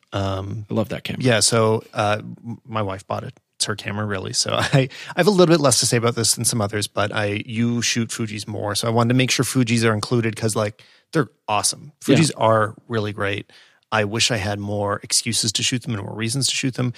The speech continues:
Speaker 1: I used to have the, do you remember the model?
Speaker 2: Yes, the X
Speaker 1: 'Cause I bought it from you.
Speaker 2: X-
Speaker 1: X E one.
Speaker 2: X E one, yes.
Speaker 1: Yeah.
Speaker 2: Yeah.
Speaker 1: And that was, you know, an early one. What, what was the issue is it was kinda too slow. A lot of focus wasn't good enough. So I would bring it and, like, "Yeah, we'll use the Fuji," and then it wouldn't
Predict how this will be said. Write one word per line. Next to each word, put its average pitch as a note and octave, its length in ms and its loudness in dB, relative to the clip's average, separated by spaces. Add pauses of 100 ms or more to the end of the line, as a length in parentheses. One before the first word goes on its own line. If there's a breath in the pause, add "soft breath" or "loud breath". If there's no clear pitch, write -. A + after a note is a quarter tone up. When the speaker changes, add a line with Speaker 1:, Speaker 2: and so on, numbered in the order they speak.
(240 loud breath)
Speaker 1:
I A#2 60 -2
used A#2+ 280 4
to - 80 -4
have A2 300 0
the, G#2+ 380 -4
do - 80 -8
you - 20 -6
remember G#2 220 -8
the G#2 80 -6
model? A2 340 -4
Speaker 2:
Yes, A2+ 220 -2
the A2 340 -2
X - 800 -4
Speaker 1:
'Cause - 100 -10
I A#2 40 -6
bought G#2 180 0
it B2+ 40 -12
from - 140 -6
you. G#2+ 240 -4 (180 loud breath)
Speaker 2:
X- - 140 -10 (160 loud breath)
Speaker 1:
X - 260 0
E C3+ 80 4
one. A#2 420 -2
Speaker 2:
X A#2+ 140 4
E F#3+ 60 8
one, A#2+ 240 4
yes. A2+ 240 0
Speaker 1:
Yeah. A2 140 0 (140)
Speaker 2:
Yeah. - 160 -8 (380 loud breath)
Speaker 1:
And A#2 400 0
that B2 120 4
was, C3+ 200 4
you F3+ 80 0
know, E3+ 120 4
an D#3 140 0
early C3 380 4
one. B2 400 0
What, C3 180 0 (280)
what D3 160 0
was C3+ 80 0
the D3 140 4
issue C3+ 420 2
is A2+ 300 0
it B2 60 -6
was A2 120 -4
kinda A2 200 -2
too A#2 120 -4
slow. G2 260 -4
A G2 40 -6
lot G2+ 100 -6
of - 80 -18
focus - 240 -8
wasn't G#2+ 220 -6
good G2+ 100 -6
enough. G2+ 160 -4
So A2 160 2
I G#2+ 120 2
would G#2+ 200 -4
bring D3+ 280 4
it A#2 220 0 (300 soft breath)
and, - 80 -12
like, A#2 160 -4
"Yeah, A3 120 2
we'll D3+ 140 6
use C3 280 2
the C3+ 80 -10
Fuji," C3+ 380 0
and A2+ 140 2
then A2+ 120 2
it A2+ 100 0
wouldn't A2+ 400 0